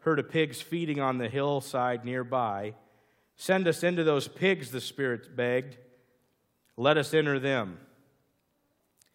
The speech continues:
So Jesus gave them permission, and the evil spirits came out of the man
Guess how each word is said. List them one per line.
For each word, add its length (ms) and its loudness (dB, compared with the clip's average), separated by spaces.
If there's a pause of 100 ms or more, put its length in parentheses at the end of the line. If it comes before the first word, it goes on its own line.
(400)
So 160 -4
Jesus 380 0
gave 280 0
them 160 -2
permission, 520 -2
and 140 -2
the 40 -2
evil 280 -4
spirits 460 -6
came 340 -6
out 180 -2
of 80 -2
the 60 -6
man 400 -4